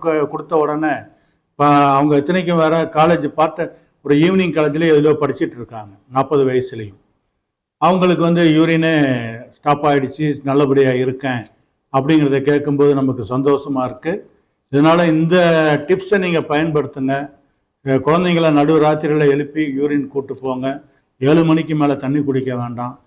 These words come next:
அந்த யூரின் போற டேட்டை வந்து கரெக்டா நோட் பண்ணிட்டு வாங்க. இது, அது இல்லாம இவங்களுக்கு வந்து மன தைரியம் கொடுக்கணும். குழந்தைங்களுக்காகட்டும், இந்த பெட்ல யூரின் போற பெரியவர்களுக்காகட்டும்,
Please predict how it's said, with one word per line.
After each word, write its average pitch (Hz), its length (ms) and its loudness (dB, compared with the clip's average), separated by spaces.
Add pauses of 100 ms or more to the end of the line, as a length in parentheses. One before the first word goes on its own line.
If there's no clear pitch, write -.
(340)
அந்த 147 260 4
யூரின் 180 440 4
போற 151 320 2
டேட்டை 156 480 0
வந்து 139 460 0 (280)
கரெக்டா 147 380 0
நோட் 147 300 0
பண்ணிட்டு 131 360 -2
வாங்க. 120 520 -8 (360)
இது, 139 320 4
அது 147 140 2
இல்லாம 180 340 4
இவங்களுக்கு 156 460 2
வந்து 170 260 0
மன 160 240 2
தைரியம் 170 480 0
கொடுக்கணும். 123 440 -14 (240)
குழந்தைங்களுக்காகட்டும், 151 1080 -2 (480)
இந்த 135 280 2
பெட்ல 151 400 2
யூரின் 160 340 2
போற 135 220 0
பெரியவர்களுக்காகட்டும், 131 1120 -2